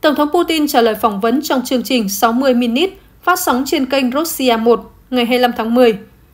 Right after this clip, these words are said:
"Các hoạt động tấn công của Nga có đang được tiến hành dọc theo toàn bộ chiến tuyến không? Vâng, điều này hoàn toàn đúng.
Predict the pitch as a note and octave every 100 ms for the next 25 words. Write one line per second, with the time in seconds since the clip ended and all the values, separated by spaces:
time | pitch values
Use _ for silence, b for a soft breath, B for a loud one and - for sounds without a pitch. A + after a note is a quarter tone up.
0 | _ - F#4+ F4+ C4+ A#3+ B3 B3+ C4 C#4
1 | B3+ B3 G3 B3 C4 B3+ - - A#3+ C4+
2 | D4+ C4+ A#3+ A#3+ A#3+ C#4 G#3+ B3 A#3 C4
3 | A#3 A3+ G#3+ A3+ - A3+ A#3 A#3 B3 C#4
4 | A#3 b b b A#3 B3+ A#3+ - B3+ A#3+
5 | A#3 A#3+ G#3+ A3 G#3+ A3+